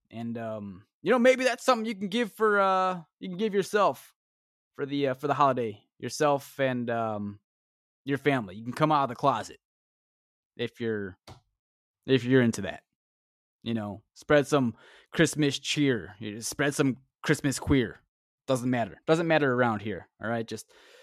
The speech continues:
be yourself. Be, uh, be who you love. You know, it's twenty twenty-three. Gifts come in different shapes and sizes, and, um, I got my arms open.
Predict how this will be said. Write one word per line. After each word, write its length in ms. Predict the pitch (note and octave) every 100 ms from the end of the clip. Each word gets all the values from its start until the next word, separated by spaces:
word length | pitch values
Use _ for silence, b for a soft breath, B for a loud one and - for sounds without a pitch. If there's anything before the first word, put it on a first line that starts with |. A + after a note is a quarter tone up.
| b b b b b _ _ _ -
be 100 | A#3+
yourself. 680 | B3+ A3 G#3 A3 A3+ A3 -
Be, 260 | - F#3+ F#3
uh, 440 | E3+ E3+ E3 D#3+ D3 -
be 160 | - F3
who 140 | D#3+
you 160 | F#3 D#3+
love. 420 | D3+ D3 F3 D#3+ - - - - - _ _ _ _ _
You 120 | C#3
know, 120 | D3
it's 140 | D3+ -
twenty 260 | D#3 D#3+
twenty-three. 800 | C#3 D#3+ D3+ C3+ D3 D3+ D#3 E3 D#3 - _ _ _ _ _ A#2
Gifts 420 | G#2+ E3+ E3+ -
come 320 | - D#3+ E3 D#3+
in 360 | C#3+ C3 A2+ A2+ _
different 300 | D3 C#3 B2
shapes 440 | - C#3+ C#3+ C#3+ -
and 140 | A2+
sizes, 840 | - B2 B2 B2 B2+ B2+ - - -
and, 480 | A2+ A2+ G#2+ G#2+ G#2+
um, 600 | G#2 G#2 G2+ F#2+ F#2+ F#2+ _ _ -
I 80 | C#3+
got 200 | E3+ E3+
my 120 | F#3
arms 260 | F#3+ D#3 C#3
open. 380 | B2+ A#2 G2